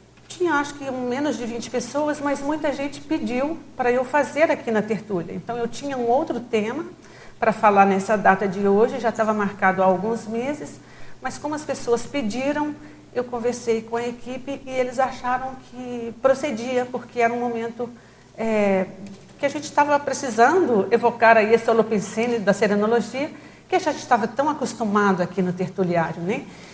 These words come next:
Então eu vou fazer, eu vou apresentar alguns recortes das mini tertúlias apresentadas pelo Valdo e também vou fazer, conforme vocês verão, é,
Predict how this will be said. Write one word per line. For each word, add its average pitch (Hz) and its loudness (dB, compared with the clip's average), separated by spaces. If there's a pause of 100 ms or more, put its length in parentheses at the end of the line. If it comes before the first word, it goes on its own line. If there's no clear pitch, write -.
(120)
Então 349 2
eu 339 4
vou 320 4
fazer, 294 2
eu 294 2
vou 269 6
apresentar 262 0
alguns 240 0
recortes - -2 (260)
das 214 4
mini 208 2
tertúlias 240 -4
apresentadas 190 0
pelo 180 -2
Valdo 190 -2 (480)
e 294 -6
também 294 0 (180)
vou 247 6
fazer, 247 2
conforme 214 0
vocês 202 -2
verão, 214 2 (580)
é, 220 -2